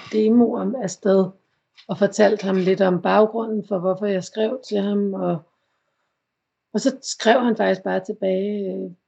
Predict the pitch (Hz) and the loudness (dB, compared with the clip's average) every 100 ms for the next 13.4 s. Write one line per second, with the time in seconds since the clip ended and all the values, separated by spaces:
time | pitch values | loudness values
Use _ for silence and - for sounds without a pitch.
0 | - 233 226 202 190 185 214 196 202 202 | -10 -8 -4 -2 0 -2 -4 -2 -2 -2
1 | 190 185 214 196 165 143 - 190 185 165 | -4 -2 -2 0 -4 -6 -4 -2 -2 -2
2 | 156 175 - _ _ _ _ _ _ _ | -2 -4 -8 _ _ _ _ _ _ _
3 | _ _ _ _ - 170 190 185 180 180 | _ _ _ _ -16 -2 2 4 4 2
4 | 180 190 185 - 180 180 - - _ _ | 2 0 -2 -2 0 0 -4 -20 _ _
5 | 208 190 170 180 175 - _ _ _ _ | -4 2 4 4 0 -4 _ _ _ _
6 | _ _ _ 196 190 175 165 190 185 202 | _ _ _ 4 6 6 6 4 4 0
7 | - 208 - 185 180 165 147 - 185 - | -2 -2 0 0 0 -2 -6 -8 -6 0
8 | 240 214 185 185 185 190 208 190 170 185 | 2 2 2 2 4 4 4 2 -2 -6
9 | 208 _ _ _ _ _ _ _ - 285 | -10 _ _ _ _ _ _ _ -16 -4
10 | 240 180 170 170 226 196 160 160 165 _ | 2 2 2 0 2 2 2 -2 -6 _
11 | - 185 180 170 170 190 190 190 _ _ | -8 -6 -4 -6 -6 -8 -8 -12 _ _
12 | _ _ - 196 175 - 196 - 190 180 | _ _ -2 0 0 0 -2 -2 0 0
13 | 180 180 185 | 2 0 -2